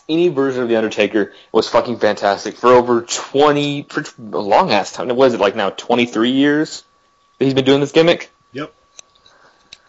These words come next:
Speaker 1: And it's just, ah, it's great. Like I said, he is just, he has scared children. He has done everything with this gimmick. He's crucified people. He's sacrificed people. He has
Speaker 2: He tried to marry Stephanie McMahon.
Speaker 1: Not in the I W.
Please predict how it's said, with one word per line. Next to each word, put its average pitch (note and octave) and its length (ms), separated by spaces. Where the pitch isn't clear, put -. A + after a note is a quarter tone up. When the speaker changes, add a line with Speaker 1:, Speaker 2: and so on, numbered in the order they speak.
Speaker 1:
And D3 200
it's C#3 100
just, D#3+ 180
ah, D#3 320
it's - 260
great. A#2 420
Like A2+ 160
I A2 40
said, G#2 180
he C#3+ 240
is B2 140
just, - 280
he B2 220
has G#2 120
scared C3+ 880
children. B2 760
He C3+ 220
has A#2+ 220
done A#2+ 160
everything D#3+ 320
with A2+ 100
this G2+ 140
gimmick. G2 240
He's A#2 160
crucified A#2 840
people. A2 580
He's A#2 480
sacrificed A2 880
people. A2 360
He C3 400
has G#2+ 440
Speaker 2:
He B2 120
tried C#3 240
to A#2+ 80
marry A#2 320
Stephanie A#2 400
McMahon. A2 80
Speaker 1:
Not A#2+ 240
in E3 120
the D#3 160
I C3 240
W. C3+ 440